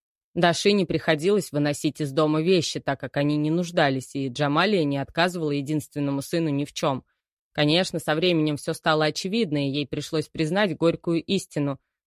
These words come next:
Даши зависим, и ему требуется помощь. Только вот наркоман всегда остаётся наркоманом, как и алкоголик, а потому для излечения,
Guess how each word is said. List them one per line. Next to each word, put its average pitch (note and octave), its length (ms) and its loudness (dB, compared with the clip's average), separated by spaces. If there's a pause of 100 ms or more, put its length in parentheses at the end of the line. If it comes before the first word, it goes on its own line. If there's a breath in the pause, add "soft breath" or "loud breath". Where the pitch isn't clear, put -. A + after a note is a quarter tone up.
Даши G3+ 340 0
зависим, F#3+ 640 0
и C#3+ 60 0
ему E3 180 0
требуется D3+ 560 -2
помощь. E3+ 520 0 (340)
Только D3 260 -2
вот C3+ 180 -2
наркоман E3+ 480 2
всегда D#3 340 -2
остаётся D3 540 -2
наркоманом, D3+ 720 0 (140)
как - 220 -2
и F#3+ 40 2
алкоголик, D3+ 680 2 (360)
а E3 100 -2
потому E3+ 380 0
для E3 180 0
излечения, E3 760 2